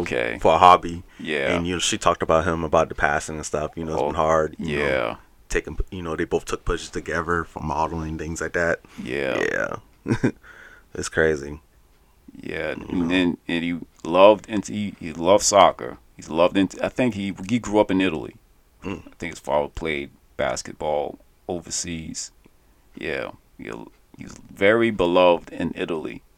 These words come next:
Speaker 2: Wow.
Speaker 1: Soccer player, international.
Speaker 2: He's like the Michael Jackson of the N B A, I, I, <laughs> to me. <laughs>
Speaker 1: Yeah, every, I think, like, every era or every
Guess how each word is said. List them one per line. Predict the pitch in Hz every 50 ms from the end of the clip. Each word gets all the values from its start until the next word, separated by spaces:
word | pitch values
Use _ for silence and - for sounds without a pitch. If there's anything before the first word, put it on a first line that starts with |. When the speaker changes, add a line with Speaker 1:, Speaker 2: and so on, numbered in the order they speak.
| _ _ _
Speaker 2:
Wow. | - 71 67 64 55
Speaker 1:
Soccer | 52 - - 85 87 85 - 90
player, | - - 87 87 87 87 85 76
international. | - 101 90 - - 76 76 87 87 82 85 - - 82 82 80 - _ _ _ - -
Speaker 2:
He's | - 123 113 -
like | 92 87
the | -
Michael | 80 80 82 87 - 85
Jackson | 78 90 85 85 - - - 82
of | 78
the | - -
N | - 78
B | 78 80 80 80 76
A, | 73 80 80 - _
I, | 78 82 85 80 73 _ - - _ - - - - -
I, | 110 - - - - -
<laughs> | - - - - - - -
to | - -
me. | 90 101 110 95 82 - -
<laughs> | - - - - - - - - - - - - _ _
Speaker 1:
Yeah, | - - - 170 - -
every, | - 147 165 180 185 175 160
I | 160
think, | 185 - - - 277 285
like, | 127 98 - -
every | 104 107 113 101 101 117 120 - -
era | 90 90 90 87 80 76
or | - - 69 65
every | 82 95 92 92 98 92